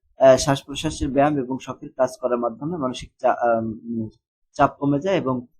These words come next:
আহ, মন প্রশান্ত থাকে। ইতিবাচক মনোভাব, গ্র্যাটিটিউড জার্নাল রাখার মাধ্যমে, আমাদের জার্নাল তৈরি করার মাধ্যমে আমরা কি করতে পারি? আমি জীবনে ছোট ছোট করে,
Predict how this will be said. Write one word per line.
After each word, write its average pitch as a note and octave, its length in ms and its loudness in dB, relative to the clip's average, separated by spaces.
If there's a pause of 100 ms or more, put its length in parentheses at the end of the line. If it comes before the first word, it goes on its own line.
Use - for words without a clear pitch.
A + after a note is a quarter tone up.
(180)
আহ, B2+ 280 8
মন D3+ 280 0
প্রশান্ত B2+ 420 -4 (100)
থাকে। A2 300 -16 (340)
ইতিবাচক D#3+ 480 0 (100)
মনোভাব, A#2 360 -2 (560)
গ্র্যাটিটিউড C3+ 960 0
জার্নাল B2+ 560 2 (280)
রাখার B2 280 -2
মাধ্যমে, A#2 480 -2 (320)
আমাদের C#3+ 340 0
জার্নাল C#3 360 4
তৈরি D#3+ 200 0
করার D3+ 220 0
মাধ্যমে C#3+ 380 -2
আমরা C3 420 0 (160)
কি C3 80 -20
করতে C3 260 -14
পারি? F#3+ 300 -6
আমি C#3 260 -6
জীবনে C3 460 -6
ছোট C#3+ 300 -16
ছোট E3+ 200 -16
করে, E3+ 340 -6